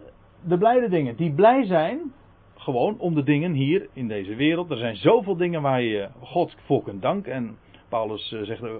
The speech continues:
spreekt ook over overvloeiend in dankzegging. Maar als je blij bent met de dingen die je hier hebt, doe dat als,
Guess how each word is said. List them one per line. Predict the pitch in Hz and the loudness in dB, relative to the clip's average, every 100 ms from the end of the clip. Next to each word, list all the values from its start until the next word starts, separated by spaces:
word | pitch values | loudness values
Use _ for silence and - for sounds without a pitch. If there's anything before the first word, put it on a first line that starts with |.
| - 113 110 | -12 -10 -10
spreekt | 104 123 120 | -10 -10 -8
ook | 113 | -10
over | 110 107 117 | -6 -6 -6
overvloeiend | - 208 214 135 135 110 170 175 127 | 4 4 4 -2 -4 0 0 0 -4
in | 120 104 | -6 -4
dankzegging. | 160 180 170 127 104 - - - - - _ - _ | -4 -4 -6 -6 -8 -14 -20 -20 -20 -20 _ -20 _
Maar | - | -4
als | - 214 | 0 0
je | 214 | 0
blij | 190 220 226 | 4 6 6
bent | 208 | 4
met | 190 180 | 0 0
de | |
dingen | 170 185 175 | -2 0 0
die | 165 | -2
je | 160 | 0
hier | 156 151 | 2 2
hebt, | 165 - - - - - - - - - - - - - _ _ - | 0 -4 -16 -20 -20 -20 -20 -20 -20 -20 -20 -20 -20 -20 _ _ -20
doe | 120 185 | -2 0
dat | 214 240 262 - | 4 2 0 -8
als, | 151 135 - | -4 -4 -4